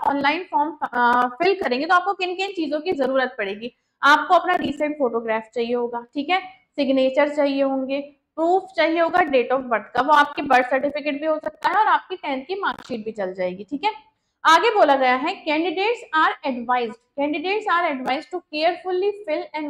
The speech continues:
verify the details fill in the", आपको ध्यान से अपनी सारी details वहां पर भरनी होंगी फाइनल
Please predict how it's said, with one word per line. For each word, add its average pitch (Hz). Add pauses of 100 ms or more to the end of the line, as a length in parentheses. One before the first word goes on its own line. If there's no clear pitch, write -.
verify 269
the 349
details 262 (200)
fill 320
in 254
the", 240
आपको 277
ध्यान 254
से 339 (320)
अपनी 294
सारी 277
details 277
वहां 277
पर 285
भरनी 262
होंगी 285
फाइनल 262